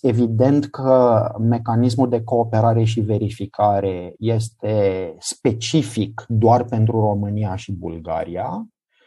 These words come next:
Sigur că se uită doar la condiționalitățile listate și astea ar fi două deosebiri majore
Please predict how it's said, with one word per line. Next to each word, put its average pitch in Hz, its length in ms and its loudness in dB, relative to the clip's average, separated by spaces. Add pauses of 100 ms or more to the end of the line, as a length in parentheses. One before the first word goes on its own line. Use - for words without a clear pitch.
(320)
Sigur 135 500 -2
că 117 200 -2
se - 240 -2
uită 127 540 0
doar 123 440 2
la 117 320 2
condiționalitățile 113 1300 2
listate 104 1120 -4 (340)
și 113 140 -4
astea 120 300 2
ar 120 140 0
fi 123 260 -2
două 113 800 4
deosebiri 110 880 0
majore 104 1040 0